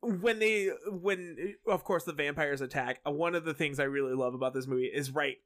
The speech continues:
right after everything happens and they've kind of taken care of everything, like, they have their big fight, they've killed off all, everyone, and they're just like,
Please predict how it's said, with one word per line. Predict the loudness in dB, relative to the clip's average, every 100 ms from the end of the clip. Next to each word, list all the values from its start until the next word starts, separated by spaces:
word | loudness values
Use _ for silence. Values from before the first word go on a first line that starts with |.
| -6
right | 0 2 4
after | 4 4
everything | 2 2 -2
happens | -2 0 2 0 0
and | 0
they've | 0
kind | 0 -2
of | -2
taken | -2 -2 -2
care | -2 -2 -2
of | -2
everything, | -2 -2 -4 -6 -2
like, | -2 -2 -8 -20 -2
they | 2
have | 2
their | 2
big | 0 0
fight, | 0 2 2 0
they've | -2
killed | 0 0 4
off | 2 2
all, | -2 -2
everyone, | -2 0 2 2 0 -4 _ _ _ _ _ _ _
and | 0 2
they're | 2
just | 2 0
like, | 2 0 -2